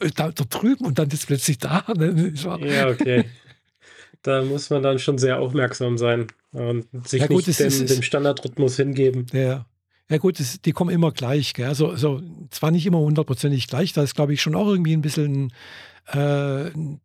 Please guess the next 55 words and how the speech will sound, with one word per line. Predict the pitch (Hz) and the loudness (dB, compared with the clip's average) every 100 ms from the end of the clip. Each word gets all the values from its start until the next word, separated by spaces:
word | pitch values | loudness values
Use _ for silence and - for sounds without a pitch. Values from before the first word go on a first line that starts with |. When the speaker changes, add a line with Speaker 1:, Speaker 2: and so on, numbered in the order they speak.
| - | -6
Speaker 1:
Zufallselement | 202 202 190 226 175 170 175 - - | -2 0 0 2 2 2 2 -2 -4
mit | 170 160 - | -2 -2 -4
drin, | 185 196 | 0 2
aber, | 170 170 | 4 2
äh, | 165 151 214 185 180 165 | 0 -6 -10 -12 -14 -12
sag | - 170 | -2 2
mal, | 170 | 2
die | 151 | 2
Muster | 151 214 - 180 | 2 2 0 -2
sind | - 165 | 2 2
doch | 151 | 2
ähnlich | 143 156 151 117 | 2 2 2 0
immer, | 135 113 107 | -2 -2 -4
gell? | 107 127 127 _ - - | -4 -6 -8 _ -14 -2
Speaker 2:
Mhm. | 123 127 170 - - | 0 0 -2 -4 -6
Speaker 1:
Also, | 120 123 120 101 _ - | 0 2 0 -4 _ -16
also | - 123 | -6 -2
wenn | 139 151 | 0 2
die, | 151 | 4
ja, | 151 | 2
we-, | - 165 185 _ | -2 -6 -6 _
we-, | 185 165 - 170 | -6 -4 0 2
man | 156 | 4
kann | 170 180 | 4 2
sich | 165 | 2
dann | 165 151 | 2 2
schon | 165 180 | 2 2
drauf | - 151 | 2 0
einstellen | - 165 185 - 139 | 2 2 2 2 2
und | 131 123 | 2 2
drauf | 123 127 - - | 2 0 -2 -6
achten, | - 127 - | -4 -4 -4
dass | 143 131 - | -2 -2 -2
man, | 131 120 - - | -2 -4 -10 -2
ah, | 147 | 2
jetzt | 156 123 | 2 0
kommt | - 139 131 | -2 0 2
dann | 127 | 2
bald | 120 120 135 | 2 2 2
das | 160 - | 0 0
und | 135 | -2
jetzt | 123 | -2
kommt | - 123 123 | -2 -2 0
das, | 143 - | 0 -2
gell? | 123 | -4
Also, | 123 131 123 - - - - | -2 -2 -2 -10 -16 -18 -10
ja, | 143 147 | -2 2
du | 165 | 2
musst | 175 - | 2 0
trotzdem | 196 - 147 123 104 | -2 0 0 0 -4
treffen, | - 160 170 127 | -2 0 0 -2
gell? | 107 117 | -2 -2
Das | 127 | -4
ist, | 160 127 - | -4 -4 -4
äh, | 143 139 | -4 -4